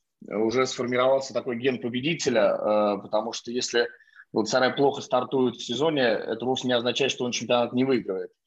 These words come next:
Что-то в этом такое есть. То есть Галатасарай уже сформировал себе вот этот чемпионский менталитет, и за последние десятилетия, даже если взять сколько, пять чемпионств выиграл Галатасарай, а Фенер, к примеру, за последние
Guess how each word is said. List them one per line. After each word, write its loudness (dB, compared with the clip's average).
Что-то 0
в 4
этом 0
такое 4
есть. 2
То -6
есть -2
Галатасарай 4
уже 4
сформировал 4
себе -4
вот -8
этот -8
чемпионский -2
менталитет, 0
и 2
за -4
последние 2
десятилетия, 0
даже 2
если -6
взять -4
сколько, -10
пять 2
чемпионств 0
выиграл 2
Галатасарай, 2
а 2
Фенер, 2
к -6
примеру, 4
за 2
последние 2